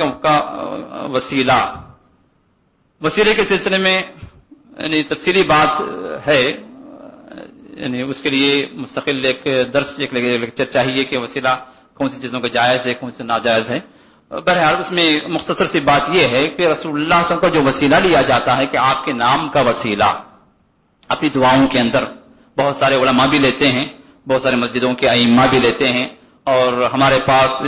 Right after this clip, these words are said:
جن کا تقدس ہے، جن کی پگڑیاں ہمارے پاس بڑی ہی عظمت والی نظر آتی ہیں،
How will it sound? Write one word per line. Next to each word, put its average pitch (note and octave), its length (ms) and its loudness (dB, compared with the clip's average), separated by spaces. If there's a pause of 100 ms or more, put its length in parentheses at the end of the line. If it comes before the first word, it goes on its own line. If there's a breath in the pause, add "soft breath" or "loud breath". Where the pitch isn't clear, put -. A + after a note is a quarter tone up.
جن C3 140 0
کا C3 100 0
تقدس B2+ 680 -2
ہے، C3+ 360 0 (360)
جن C#3 120 0
کی C3 80 -2
پگڑیاں C3+ 460 0
ہمارے C3 340 0
پاس B2+ 240 2
بڑی C3 220 0
ہی B2+ 120 0
عظمت A#2+ 360 0
والی B2 220 2
نظر A#2+ 240 2
آتی A#2 320 0
ہیں، B2 120 -4